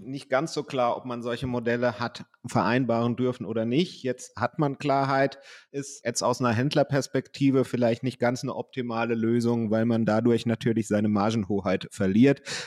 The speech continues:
Gleichwohl sind das aber, ja, ganz, äh, klar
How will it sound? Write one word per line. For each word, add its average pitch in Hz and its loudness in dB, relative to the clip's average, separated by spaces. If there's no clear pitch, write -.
Gleichwohl 120 4
sind 120 -2
das 120 4
aber, 113 0
ja, 92 0
ganz, - -10
äh, 110 -8
klar 110 -6